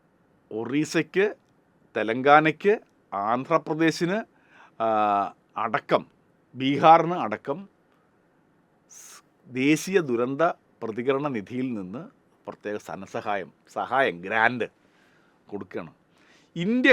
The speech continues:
കണ്ട ഏറ്റവും വലിയ ഉരുളൊഴുക്ക്,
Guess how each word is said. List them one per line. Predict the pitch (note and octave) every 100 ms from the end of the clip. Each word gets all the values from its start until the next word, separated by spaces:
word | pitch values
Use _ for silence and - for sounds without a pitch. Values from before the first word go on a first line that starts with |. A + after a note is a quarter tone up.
| -
കണ്ട | D3 C#3+ C#3+ B2
ഏറ്റവും | D3 - _ _ G3+ G3 A3 A3 G3
വലിയ | C#3 C3 D3 D#3 F#3+ - _ _ - C3+
ഉരുളൊഴുക്ക്, | D#3 D#3+ B2+ A#2 -